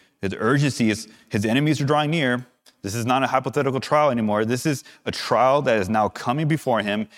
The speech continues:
It is there. It's his front doorstep, and the enemies are near. And these enemies in verse one fifty said, like, they don't want to follow God's law. They hate God's law, and they go against God's law, and they don't care that the psalmist obeys God's law.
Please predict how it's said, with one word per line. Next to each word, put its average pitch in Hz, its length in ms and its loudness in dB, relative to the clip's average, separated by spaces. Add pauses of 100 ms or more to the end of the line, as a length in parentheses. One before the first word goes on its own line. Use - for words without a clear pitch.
It 110 140 0
is 139 160 0
there. 113 300 2
It's 95 100 -6
his 107 160 -8
front 127 380 -6
doorstep, 107 520 -2 (300)
and 107 140 -2
the 123 120 -2
enemies 143 380 -2
are 151 100 -2
near. 107 360 -2 (240)
And 110 140 -2
these 147 200 0
enemies 123 460 0
in 110 100 -2
verse 113 200 0
one 117 140 -2
fifty 113 280 -2
said, 110 280 -2
like, 107 180 -4
they 131 160 0
don't 143 200 0
want 127 180 2
to 110 60 0
follow 107 240 2
God's 95 260 0
law. 92 280 -2
They 110 120 0
hate 131 240 -2
God's 90 240 -2
law, 90 280 -2 (200)
and 98 120 -4
they 101 60 0
go 101 240 2
against 110 360 -2
God's 90 240 -2
law, 82 300 -2 (260)
and 101 120 -4
they 107 80 0
don't 120 240 0
care 131 280 0
that 110 120 -4
the 104 100 -6
psalmist 110 340 -4
obeys 117 340 0
God's 82 260 -6
law. - 240 -12